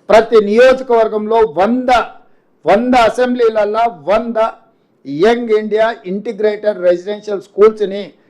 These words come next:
ఇరవై నుంచి ఇరవై ఐదు ఎకరాలల్లా కట్టాలని ఒక లక్ష్యంతో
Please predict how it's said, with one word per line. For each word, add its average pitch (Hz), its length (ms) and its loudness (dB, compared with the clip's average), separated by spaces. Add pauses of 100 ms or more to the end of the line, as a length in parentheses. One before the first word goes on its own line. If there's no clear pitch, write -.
(140)
ఇరవై 214 360 4
నుంచి 220 300 -6
ఇరవై 208 320 2
ఐదు 220 220 0
ఎకరాలల్లా 202 760 0 (1800)
కట్టాలని 240 580 6
ఒక 220 160 -2
లక్ష్యంతో 220 600 2